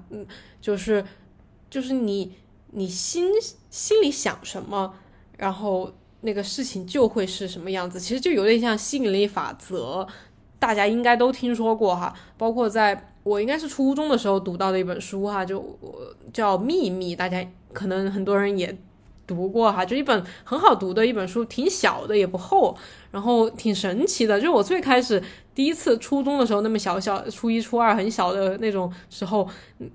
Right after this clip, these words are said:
那个大脑，哎，就是接触到这个东西，就觉得，哇，好神奇，这是什么东西？然后觉得他说的很有道理，然后觉得可以去实践。呃，但是呢，其实吸引力法则也有一些问题和，嗯，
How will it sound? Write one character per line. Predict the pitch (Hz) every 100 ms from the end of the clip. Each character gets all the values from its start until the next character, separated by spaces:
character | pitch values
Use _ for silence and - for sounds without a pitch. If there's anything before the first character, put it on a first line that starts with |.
| -
那 | 220
个 |
大 | 220 247 226
脑， | 196 -
哎， | 190 190 - -
就 | -
是 | 247
接 | 269 277
触 | 269
到 | 277 240
这 | 254
个 |
东 | 233 240
西， | 262 220
就 | 220
觉 | 247 226
得， | 240 254 -
哇， | 330 311
好 | 220 202 196
神 | 190 214 226
奇， | 285 - 247
这 | 247 285
是 |
什 | 262 202
么 | 196
东 | 226 285
西？ | 320 - 233 196 185 - - -
然 | - 214
后 | 254 240
觉 | 220 240
得 |
他 | 269
说 | 269 311
的 | 269
很 | 220
有 | 214 240
道 | 220 285 262
理， | 208 185
然 | 185
后 | 208
觉 | 208
得 | 226
可 | 226 208
以 | 220
去 | 196 214
实 | - 180 180
践。 | 180 247 190 - - - -
呃， | - 214 214
但 | 226 392
是 | 349 -
呢， | 359 262
其 | 247 -
实 | 240
吸 | 254 320
引 | 302
力 | 254
法 | 240 190 -
则 | 180 214 202
也 | 196 202
有 | 277 214
一 | 226
些 | 233 - 233 226 226 - _
问 | 349 381 277
题 | - - 185 185
和， | 190 185 185 185 - - -
嗯， | 208 190 180 185 190 190